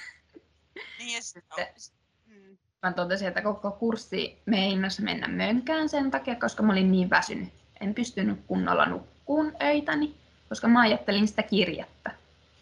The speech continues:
Speaker 2: Siihen mä totta kai kerroin kaikille ohjaajille, että mitä on tapahtunut,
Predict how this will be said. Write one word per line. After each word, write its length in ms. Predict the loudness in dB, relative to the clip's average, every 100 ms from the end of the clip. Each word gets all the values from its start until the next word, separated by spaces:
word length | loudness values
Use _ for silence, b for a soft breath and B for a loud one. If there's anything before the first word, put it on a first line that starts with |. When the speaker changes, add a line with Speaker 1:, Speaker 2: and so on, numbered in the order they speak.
| _ _ _ 0
Speaker 2:
Siihen 220 | 4 6
mä 120 | 6
totta 280 | 2 -2 0
kai 180 | 0 2
kerroin 480 | 2 2 2 0 0
kaikille 460 | 0 0 -2 -4 -4
ohjaajille, 760 | -4 -4 -2 0 0 -2 -6 -10 _ _ -12
että 300 | 0 0 0 -4
mitä 480 | -4 -4 -2 0 0
on 100 | -2
tapahtunut, 580 | -4 -6 -6 -6 -6